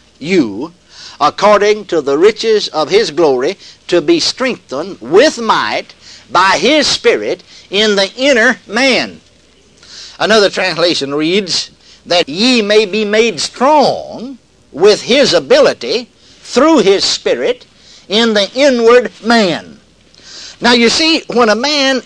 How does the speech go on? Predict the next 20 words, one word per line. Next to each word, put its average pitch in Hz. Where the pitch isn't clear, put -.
is 180
born 220
again, 156
eternal 254
life 208
is 202
imparted 214
to 190
his 233
spirit. -
You 170
remember, 214
of 175
course, 214
that 175
the 196
Word 196
of 156
God 160
says 151